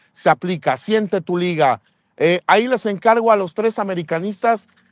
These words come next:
que otros equipos, las mismas faltas que fueron ayer marcadas como penal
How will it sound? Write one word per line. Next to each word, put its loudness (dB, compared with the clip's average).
que 2
otros 2
equipos, -2
las 0
mismas -6
faltas 2
que -6
fueron -4
ayer -2
marcadas 0
como -8
penal -2